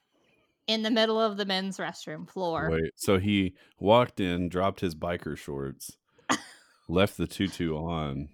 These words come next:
Speaker 2: and then
Speaker 1: Yes.
Speaker 2: just dropped, dropped deuce on this tile floor.
Speaker 1: Yes, drop deuce on this tile floor. His suitcase is wide open with shit he stole from all over the store, like Junior's
Speaker 2: <laughs>
Speaker 1: clothes, lingerie, just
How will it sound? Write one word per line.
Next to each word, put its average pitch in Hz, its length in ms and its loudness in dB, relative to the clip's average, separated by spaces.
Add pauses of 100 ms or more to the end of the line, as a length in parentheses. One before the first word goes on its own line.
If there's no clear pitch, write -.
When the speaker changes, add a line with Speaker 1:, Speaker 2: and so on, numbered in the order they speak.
Speaker 2:
and 82 220 -4
then 78 100 -4
Speaker 1:
Yes. 98 80 -4
Speaker 2:
just 185 280 2
dropped, 80 240 -2 (260)
dropped 87 340 2
deuce 82 320 0
on 76 160 -4
this 71 140 -6
tile 76 280 -2
floor. - 400 -12 (260)
Speaker 1:
Yes, 196 380 -2
drop 220 300 0
deuce 262 200 -4
on 262 140 2
this 262 180 -2
tile 262 300 4
floor. 202 380 -2
His 202 180 -6
suitcase 294 540 0
is 226 240 -8
wide 208 400 0
open 190 640 -2
with 190 380 -4
shit 269 480 0
he 254 240 -2
stole 233 440 0
from 226 240 0
all 214 280 0
over 208 240 -2
the 196 120 -6
store, 190 540 0
like 160 260 -6
Junior's 226 440 -4
Speaker 2:
<laughs> - 80 -2
Speaker 1:
clothes, 196 480 -2
lingerie, 208 880 -2
just 190 180 -4